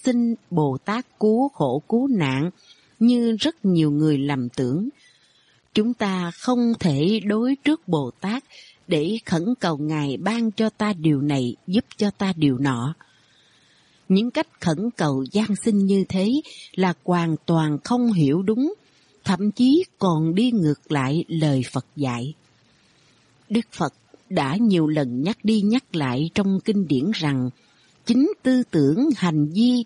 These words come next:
và lời nói của chúng ta quyết định mọi nghiệp quả mà ta nhận lãnh. Không phải do bất cứ một đấng quyền năng nào ban phước giáng họa, càng không thể dựa dẫm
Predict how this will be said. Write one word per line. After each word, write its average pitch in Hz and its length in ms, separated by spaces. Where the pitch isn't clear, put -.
và 143 320
lời 147 300
nói 180 400
của 143 160
chúng 226 300
ta 196 300
quyết 254 260
định 147 340
mọi 147 320
nghiệp 156 260
quả 135 400
mà 151 340
ta 196 160
nhận 156 360
lãnh. 147 320
Không 269 320
phải 175 340
do 240 200
bất 240 280
cứ 277 220
một 165 220
đấng 247 220
quyền 170 320
năng 240 300
nào 147 300
ban 208 300
phước 262 380
giáng 196 300
họa, 147 340
càng 160 400
không 254 260
thể 175 180
dựa 151 200
dẫm 151 240